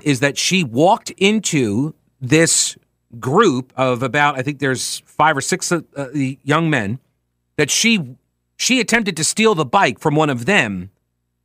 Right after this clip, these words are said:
as they were congregating all around the bike rack, and one of them was on the bike or, or was about to get on the bike, and then she jumped on the bicycle, and he wouldn't let her leave or whatever.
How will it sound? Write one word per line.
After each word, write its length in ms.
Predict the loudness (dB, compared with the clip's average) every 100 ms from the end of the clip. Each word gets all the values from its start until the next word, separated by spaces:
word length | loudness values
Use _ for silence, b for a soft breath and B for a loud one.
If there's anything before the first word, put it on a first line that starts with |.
| _ _
as 260 | 4 4
they 120 | 2 2
were 140 | 0
congregating 680 | 2 2 2 0 0 2 4
all 220 | 4 4
around 240 | 2 2
the 80 | 2
bike 320 | 2 2 2
rack, 260 | 2 2 0
and 140 | 2
one 160 | 2 2
of 80 | 0
them 160 | 0
was 120 | 2
on 200 | 2 0
the 40 | 2
bike 320 | 2 2 0
or, 160 | -4 -2
or 280 | -2 -2
was 180 | 0 -4
about 240 | 2 2 2
to 80 |
get 140 | 0 0
on 140 | 2
the 60 | 2
bike, 300 | 2 2 0
and 100 | -4
then 120 | -4
she 180 | -4 -2
jumped 300 | 0 0 0
on 160 | 0
the 60 | 2
bicycle, 540 | 2 0 -2 -2 -2
and 80 | 0
he 80 | 0
wouldn't 300 | 2 2 2
let 160 | 2 0
her 140 | 0
leave 320 | 0 0 0
or 100 | -2
whatever. 480 | -2 2 2 2 -2